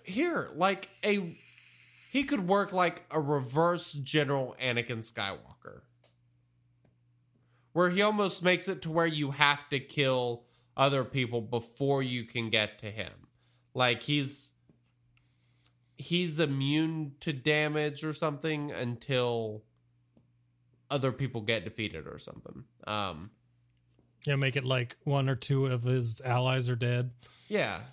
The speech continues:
Speaker 1: yeah, something
Speaker 2: Zeta,
Speaker 1: like that.
Speaker 2: Zeta, the Zeta is make it two allies. The non-Zeta is one ally.
Speaker 1: Yeah.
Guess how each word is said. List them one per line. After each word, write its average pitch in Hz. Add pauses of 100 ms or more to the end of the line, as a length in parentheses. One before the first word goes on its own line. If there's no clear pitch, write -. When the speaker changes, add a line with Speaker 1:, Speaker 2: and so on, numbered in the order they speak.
(220)
Speaker 1:
yeah, 135
something 156
Speaker 2:
Zeta, 139
Speaker 1:
like 113
that. 98
Speaker 2:
Zeta, 160 (380)
the 175
Zeta 185
is 147
make 160
it 131
two 151
allies. 123 (200)
The 143
non-Zeta 147
is 120
one 127
ally. 113 (600)
Speaker 1:
Yeah. 120